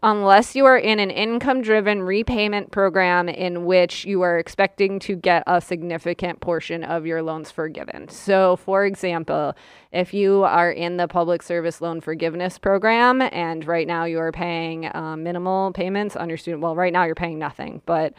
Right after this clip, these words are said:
um, if when you resume, you'll make minimal payments, and then at some point a huge chunk of your, your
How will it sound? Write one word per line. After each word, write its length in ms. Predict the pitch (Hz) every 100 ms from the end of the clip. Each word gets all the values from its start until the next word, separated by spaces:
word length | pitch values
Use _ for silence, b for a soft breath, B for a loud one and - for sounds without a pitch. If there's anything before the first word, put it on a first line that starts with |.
| b b b -
um, 440 | 165 156 151 147 -
if 380 | - 165 - -
when 220 | 180 170
you 100 | 160
resume, 480 | 160 156 175 180 175
you'll 300 | 156 151 143 _
make 300 | 165 156 -
minimal 300 | 165 160 151
payments, 480 | 208 202 196 185 175
and 120 | 160
then 120 | 156
at 120 | 147
some 200 | - 165
point 520 | 156 165 175 165 - -
a 220 | 170 156
huge 500 | 156 - 196 190 160
chunk 400 | - - 196 196
of 240 | - 175 160
your, 580 | 160 165 156 156 156 -
your 440 | 160 160 151